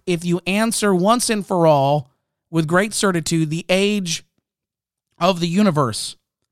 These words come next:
Now, don't, don't get me wrong. These, these are important questions.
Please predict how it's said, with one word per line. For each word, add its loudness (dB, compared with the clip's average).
Now, -2
don't, 0
don't 2
get -2
me 0
wrong. 0
These, -2
these -4
are 2
important -2
questions. -4